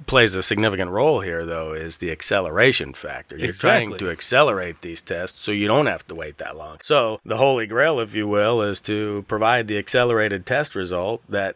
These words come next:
Speaker 1: most closely correlates to the real world. And, and again, the, the way you do that best is to have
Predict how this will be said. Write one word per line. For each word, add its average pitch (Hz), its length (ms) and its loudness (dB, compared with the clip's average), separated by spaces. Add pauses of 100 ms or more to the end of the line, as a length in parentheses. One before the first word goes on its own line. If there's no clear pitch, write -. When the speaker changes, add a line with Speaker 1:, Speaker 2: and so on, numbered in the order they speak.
(120)
Speaker 1:
most 127 500 0
closely 113 360 0
correlates 113 580 0
to 120 140 0
the 113 120 -2
real 120 260 2
world. 120 420 -2
And, 87 300 -10
and 92 220 -8
again, 107 400 -2
the, 92 340 -8
the 95 100 -8
way 104 160 0
you 104 120 -4
do 101 220 -2
that 127 220 4
best 98 300 0
is 92 140 -6
to 92 100 0
have 113 480 0